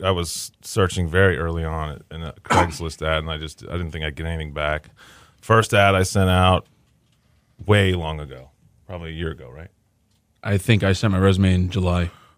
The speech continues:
Speaker 1: Yeah. Anyways, he was the first one to hit it. Uh, I didn't do anything with it for the, for the next three, four months. Didn't respond to any applicants. Then I started getting more serious about it.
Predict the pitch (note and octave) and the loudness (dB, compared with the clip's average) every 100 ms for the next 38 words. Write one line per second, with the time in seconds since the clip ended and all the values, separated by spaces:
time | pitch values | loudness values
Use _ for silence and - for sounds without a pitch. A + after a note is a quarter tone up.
0 | - E2 D#2 D#2 - A#2 A2 G#2 B2 G#2+ | -10 -4 -4 -6 -4 2 4 4 2 0
1 | G2+ A2+ G#2 G#2+ G2 G2+ A2 - _ - | 2 4 4 2 2 6 6 4 _ -20
2 | - - _ - F2+ F2+ F2 E2 D2+ - | -20 -20 _ 0 4 4 4 0 -4 -10
3 | _ - F#2+ G2 F#2 G2 G2+ F#2+ G2 F#2+ | _ -2 2 2 2 2 2 2 0 2
4 | F#2+ - - F2 E2+ _ - F2 F2 E2+ | 0 -2 -8 -10 -10 _ -6 -2 0 0
5 | - - F#2 - F2+ E2 F2+ - - F2 | -4 -2 -2 2 0 4 2 0 -4 -4
6 | D#2+ - D#2+ - E2+ E2 E2+ - E2+ F#2+ | -2 0 -2 -2 -4 0 0 0 -4 -4
7 | F2+ - - - _ - G2 F2+ G2 F2+ | -4 -12 -20 -20 _ 0 2 2 2 0
8 | F2+ D#2+ E2+ - F2+ E2+ D#2+ E2 F2+ | -2 -2 -4 0 -2 -2 0 2 2